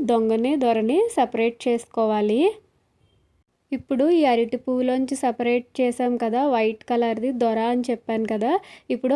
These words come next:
ఆ దొరల వేపుడైతే ఎలా ప్రిపేర్ చేసుకోవాలో చూపిస్తాను. అరటి పువ్వుతో కర్రీ అయితే నెక్స్ట్ వీడియోలో చూపిస్తాను. ఈ వేపుడుకు ముందుగా స్టవ్ on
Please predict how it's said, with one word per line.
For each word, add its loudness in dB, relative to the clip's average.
ఆ 2
దొరల 2
వేపుడైతే 0
ఎలా 0
ప్రిపేర్ 0
చేసుకోవాలో -2
చూపిస్తాను. -4
అరటి -2
పువ్వుతో 0
కర్రీ 2
అయితే 0
నెక్స్ట్ -6
వీడియోలో 0
చూపిస్తాను. -4
ఈ -2
వేపుడుకు 0
ముందుగా 0
స్టవ్ 0
on 0